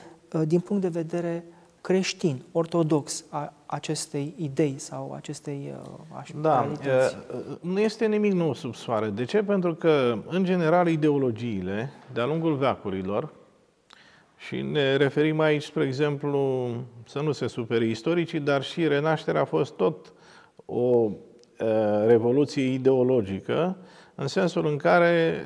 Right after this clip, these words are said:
Speaker 2: s-a propus întoarcerea la păgânism. Păgânismul devine, iată, o paradigmă după nu știu câte sute de ani de creștinism. Și, în general, cred că boala tuturor ideologiilor este că ele pretind,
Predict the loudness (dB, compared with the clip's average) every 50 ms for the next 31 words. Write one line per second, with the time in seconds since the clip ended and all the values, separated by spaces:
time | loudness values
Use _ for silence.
0 | -10 -10 -6 -2 0 0 0 0 -2 0 0 -2 -2 -2 -2 -4 -2 0 0 0
1 | 0 0 0 2 4 4 4 4 2 2 2 2 2 2 0 -2 -6 -14 -20 -20
2 | _ -20 _ _ _ _ -4 -2 0 0 0 0 0 0 0 -2 0 4 4 4
3 | 4 4 0 0 0 2 4 4 2 2 0 -2 -4 0 0 0 2 2 2 0
4 | 0 -2 -2 0 -2 -2 -2 -4 -4 -2 -2 0 0 0 0 -4 -6 -10 -16 -20
5 | _ _ -8 -6 -6 -6 -6 -6 -6 -4 -4 -2 0 0 -2 0 -2 -6 -2 0
6 | 0 0 2 0 0 0 -2 -2 -4 -2 -4 -4 -4 -4 -6 -6 -4 -4 -4 -4
7 | -6 -8 -12 -20 -20 _ -20 _ _ -20 -20 -20 -20 -20 -20 -20 -20 -20 -20 _
8 | -14 -6 -4 -2 0 0 2 2 4 4 4 4 6 6 6 4 4 4 2 2
9 | 0 -2 -2 -2 -2 -2 0 0 0 2 4 4 6 6 6 4 4 0 -2 -2
10 | 0 2 2 2 2 2 4 2 2 4 2 2 0 0 -4 -4 -2 -2 0 0
11 | -2 -2 -4 -4 -6 -6 -4 -2 -2 -2 -2 -2 -4 -6 -4 -4 0 0 0 0
12 | 2 2 0 0 0 0 -2 -2 -2 -4